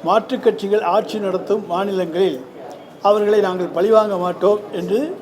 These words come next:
அன்றைக்கு சொன்னார். ஆனா, அவர் சொன்னபடி நடந்துட்டு, இந்த ரெண்டு லட்சம் ரூபாய் ஒவ்வொருத்தர் அக்கவுண்ட்ல போடுவோம்னார். அதெல்லாம் சொல்லி நடந்தாரா, நடக்கலையாங்கிறது அடுத்தது.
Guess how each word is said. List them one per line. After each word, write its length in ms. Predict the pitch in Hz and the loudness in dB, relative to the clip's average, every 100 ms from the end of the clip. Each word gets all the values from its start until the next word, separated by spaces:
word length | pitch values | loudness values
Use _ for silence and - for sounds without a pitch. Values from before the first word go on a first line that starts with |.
| - | -6
அன்றைக்கு 520 | 196 196 190 202 240 | -4 -2 -2 -2 -4
சொன்னார். 400 | - 156 160 143 139 - - - - - - - - - - - - - | -6 -6 -2 -4 -6 -18 -18 -18 -16 -16 -14 -14 -12 -12 -12 -12 -12 -4
ஆனா, 220 | 185 226 | 2 6
அவர் 140 | 214 | 4
சொன்னபடி 420 | - 202 220 214 | 4 0 2 2
நடந்துட்டு, 500 | 226 196 185 208 - | 0 -2 -4 -6 -8
இந்த 140 | - 165 | -10 -4
ரெண்டு 240 | 165 202 | -2 2
லட்சம் 280 | 233 208 214 | 2 4 4
ரூபாய் 400 | 214 226 233 233 - - - - | 6 8 8 4 -8 -16 -4 4
ஒவ்வொருத்தர் 480 | 214 214 214 196 | 6 6 4 2
அக்கவுண்ட்ல 320 | 180 220 214 196 | 4 2 4 2
போடுவோம்னார். 480 | 196 202 202 196 208 | 4 4 2 0 2
அதெல்லாம் 460 | 220 196 202 226 233 - - | 4 6 6 4 2 -6 -14
சொல்லி 360 | - 190 202 202 | -8 -2 0 0
நடந்தாரா, 600 | 185 190 196 196 214 208 190 | 0 0 4 4 4 4 0
நடக்கலையாங்கிறது 540 | 196 196 196 196 185 | 0 4 2 2 0
அடுத்தது. 680 | 196 175 185 185 151 135 - | 2 2 0 -4 -6 -8 -14